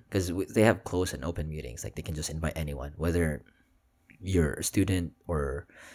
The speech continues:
you're a professional or you just wanna sit down and talk. And then you'll hear their stories, dude. Like, you know, you'll see the other side of it. I mean, we see that in the movies, but it's different when you're there.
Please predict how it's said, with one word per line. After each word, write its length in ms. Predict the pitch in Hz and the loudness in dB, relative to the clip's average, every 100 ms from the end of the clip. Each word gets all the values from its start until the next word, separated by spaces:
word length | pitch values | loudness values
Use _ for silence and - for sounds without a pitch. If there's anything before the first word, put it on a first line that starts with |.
| - _ | -20 _
you're 140 | 101 90 | 2 2
a 80 | 92 | 4
professional 600 | 98 90 92 95 90 85 | 4 2 2 4 4 4
or 200 | 80 80 | 2 2
you 120 | 80 | 2
just 400 | 82 80 - - | 0 -2 -4 -8
wanna 300 | - 92 87 | -6 0 0
sit 200 | - - | 0 2
down 280 | 139 120 82 | 4 4 2
and 180 | 80 82 | -4 0
talk. 380 | 143 107 - - - - - - _ | 2 2 0 -20 -20 -20 -20 -20 _
And 80 | 92 | 0
then 120 | 82 | 4
you'll 200 | 80 113 | 8 8
hear 320 | 104 - 107 | 8 6 6
their 160 | 92 92 | 8 4
stories, 420 | - 92 92 85 | 4 4 4 2
dude. 220 | - 101 - _ _ _ - | -2 -6 -8 _ _ _ -10
Like, 300 | - - - _ _ _ _ _ _ _ | -10 -10 -20 _ _ _ _ _ _ _
you 140 | 95 80 | 2 4
know, 140 | 73 | 4
you'll 200 | 73 87 | 4 4
see 280 | 82 - 107 | 4 4 4
the 160 | 87 - | 2 0
other 220 | - 82 82 | -2 -2 0
side 340 | - 78 71 | 0 -2 -2
of 140 | 69 62 | -6 -8
it. 180 | - _ - - | -10 _ -20 -8
I 60 | - | 0
mean, 160 | 151 156 | 4 6
we 80 | |
see 140 | 165 214 | 6 8
that 160 | 160 80 | 8 8
in 100 | 87 | 4
the 80 | |
movies, 520 | 82 123 170 73 76 - | 2 0 0 -2 -2 -2
but 200 | 82 - | -2 -2
it's 160 | 87 - | -4 2
different 320 | 110 - 101 | 4 6 4
when 120 | 82 | 2
you're 160 | 78 76 | -4 -4
there. 260 | 92 101 | -4 -4